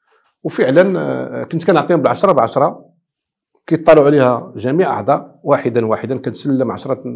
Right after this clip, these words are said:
نسخ من المحاضر لرئيس اللجنة، ويوزعها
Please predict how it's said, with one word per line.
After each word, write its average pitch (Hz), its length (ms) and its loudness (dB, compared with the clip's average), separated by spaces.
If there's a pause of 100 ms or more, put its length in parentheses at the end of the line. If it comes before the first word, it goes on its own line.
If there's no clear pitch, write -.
نسخ 113 340 -10
من 117 80 -10
المحاضر 113 560 -10
لرئيس 117 460 -10
اللجنة، 113 640 -10 (320)
ويوزعها 131 1600 -2